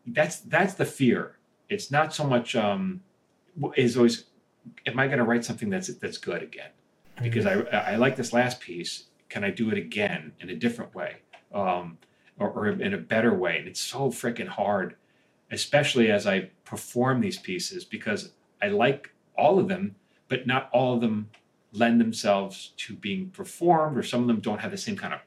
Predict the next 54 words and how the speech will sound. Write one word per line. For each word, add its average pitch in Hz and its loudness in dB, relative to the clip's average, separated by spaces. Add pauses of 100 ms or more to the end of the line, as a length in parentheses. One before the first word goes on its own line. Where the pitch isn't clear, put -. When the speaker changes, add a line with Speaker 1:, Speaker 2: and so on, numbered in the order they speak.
(140)
Speaker 1:
punch 170 0
to 160 4
'em. 147 -2 (500)
So, - -16
ah, - -2
it, 139 -2
it's 151 -2
really 175 8
hard. - -2
Writing 202 2
is 135 2
hard. - -6
Speaker 2:
<laughs> - -20 (960)
Speaker 1:
It's 147 -4 (180)
just - -4
Speaker 2:
It's 170 -2
hard, 160 6
Speaker 1:
hard, - 0
Speaker 2:
but - -
Speaker 1:
guys. 135 2
Speaker 2:
it, - -16 (140)
but 143 4
Speaker 1:
Yeah. - -2
Speaker 2:
does 135 4
it 131 -4
f-, - -10
does 123 4
it 113 -8
fill 127 4
the 113 -2
soul, 98 -2 (320)
right? 107 -6
Does 143 0
Speaker 1:
Yeah, 208 4
Speaker 2:
it - -4 (120)
Speaker 1:
and, 117 -2
and, 143 4
and 151 2
also, 170 2 (180)
you 156 -6
know, 139 2 (440)
honestly, 160 2 (120)
when 135 2
you 139 6
can 139 0
move 151 4
people, 107 0
and 113 0
this 175 2
is 135 -2
what 131 4
I 117 2
get 117 0
from 95 -8